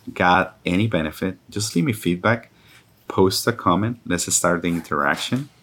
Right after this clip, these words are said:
subscribe, subscribe to my channel. And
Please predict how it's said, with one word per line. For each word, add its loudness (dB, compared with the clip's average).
subscribe, 4
subscribe 2
to 2
my 6
channel. 2
And 4